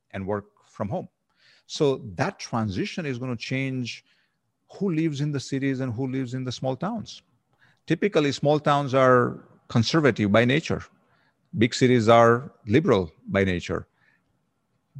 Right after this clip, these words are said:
What happens when people from the cities are actually moving into the small towns? It's gonna change not only the residential market, the commercial real estate market, but also the politics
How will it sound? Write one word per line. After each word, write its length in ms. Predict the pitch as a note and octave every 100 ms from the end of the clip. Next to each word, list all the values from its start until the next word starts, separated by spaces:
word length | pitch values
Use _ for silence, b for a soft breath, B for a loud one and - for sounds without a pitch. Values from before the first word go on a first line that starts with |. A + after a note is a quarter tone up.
| A2+
What 140 | A#2 G#2+
happens 440 | D3 - F3+ -
when 300 | G2+ F#2 F2+ -
people 260 | G2+ G2+
from 200 | F#2+ F#2+
the 80 | F#2+
cities 340 | - C#3+ B2 G#2
are 120 | G2+
actually 280 | F#2+ G#2+ G2
moving 280 | G#2 G#2 G2+
into 220 | G#2+ G#2
the 120 | G#2
small 320 | - A2 G#2+
towns? 340 | - F3+ - A#2+
It's 160 | G2+
gonna 180 | D#3+ D3
change 520 | - C#3+ C#3+ B2+ G#2+ B B B B -
not 140 | D3+
only 180 | E3+ D#3+
the 160 | A#2 G2
residential 580 | G#2 - G2+ B2 C#3 B2
market, 640 | A#2+ A#2 B2 A#2 G#2 -
the 80 | G#2
commercial 520 | - F#2 G#2+ A#2 A#2+
real 220 | G#2 A2 A2
estate 260 | - A#2
market, 320 | G#2 G2+ G2
but 100 | G2
also 300 | C3 D#3 -
the 100 | A2
politics 800 | - C3+ G3 - F#2 - - -